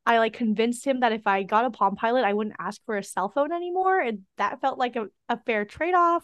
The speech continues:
or that maybe it was because I can't remember if we had already moved into our new house and our house had gotten broken into. So we, like, lost a lot of, like, our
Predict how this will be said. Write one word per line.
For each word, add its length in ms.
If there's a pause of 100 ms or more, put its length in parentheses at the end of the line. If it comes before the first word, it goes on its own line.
(100)
or 280
that 320 (320)
maybe 340
it 80
was 160
because 800 (540)
I 60
can't 220
remember 260
if 100
we 160
had 140
already 260
moved 440
into 180
our 140
new 180
house 500
and 480 (340)
our 120
house 320
had 160
gotten 220
broken 340
into. 320
So 140
we, 120
like, 200
lost 420
a 60
lot 200
of, 160
like, 220
our 160